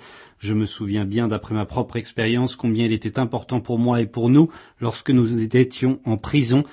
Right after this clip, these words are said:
de savoir que nous n'étions pas oubliés », a ajouté l'ancien dissident, tout en rappelant le sort réservé à d'autres dissidents dans le monde, comme la dissidente birmane Aung San Suu Kyi ou les dissidents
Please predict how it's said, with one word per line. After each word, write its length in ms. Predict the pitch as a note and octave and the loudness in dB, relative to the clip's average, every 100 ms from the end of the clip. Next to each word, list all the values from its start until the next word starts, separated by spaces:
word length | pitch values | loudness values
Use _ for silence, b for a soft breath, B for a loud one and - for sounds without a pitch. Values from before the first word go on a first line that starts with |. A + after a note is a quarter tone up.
| B B A#2+ | B B -2
de 80 | |
savoir 640 | A#2 - A#2 A2 B2+ C3 - | -2 0 0 4 4 2 -2
que 100 | A#2 | -2
nous 180 | G#2 | 0
n'étions 380 | G#2 G2 - G#2 | 0 -2 -4 -8
pas 320 | E2+ E3+ D#3 | -2 2 4
oubliés », 480 | C3+ G#2+ G2 G2 B2 - | 2 0 2 2 0 -2
a 100 | G#2+ | -4
ajouté 500 | F#2 F#2+ - A2 - | -4 -6 -6 -6 -6
l'ancien 520 | G2 F#2+ - - G#2+ - | -4 -4 -6 -8 -8 -6
dissident, 600 | G2 G2+ - G2 A#2 C3 B B _ _ | -8 -8 -6 0 2 0 B B _ _
tout 200 | - B2+ | -6 -2
en 80 | C3 | 0
rappelant 380 | A#2+ G#2+ A#2+ C3+ | 0 0 -2 -2
le 140 | C3 G#2+ | -2 -4
sort 320 | - A#2+ G2+ | -2 -4 -2
réservé 480 | G#2+ A2 G#2 A#2 - | -4 -4 -4 -4 -2
à 120 | A2+ | -4
d'autres 420 | G#2+ D#3 G3+ - | 4 4 4 2
dissidents 460 | A#2+ A2 - A2 G#2+ | -2 -2 -6 0 2
dans 120 | G#2 | 2
le 100 | G2+ | 4
monde, 400 | G2 G#2 B2 C3+ B B B B | 4 4 4 2 B B B B
comme 180 | - A2 | -4 0
la 120 | A2 | 0
dissidente 460 | G#2 G#2+ A#2+ A2 G#2 | -2 -6 -4 -2 0
birmane 440 | G#2+ G#2 A2 A#2 | 0 0 0 0
Aung 160 | C#3 B2+ | 0 -2
San 220 | - B2 | -2 -4
Suu 220 | G#2 A2+ | -4 -6
Kyi 420 | G2 - C#3+ D#3 - | -6 -2 0 -2 0
ou 220 | C#3+ D3+ - | 0 0 0
les 180 | A2 G2+ | -2 -2
dissidents 720 | G2+ - A2+ G2+ B2 D#3 | -4 -12 -10 -2 -2 -2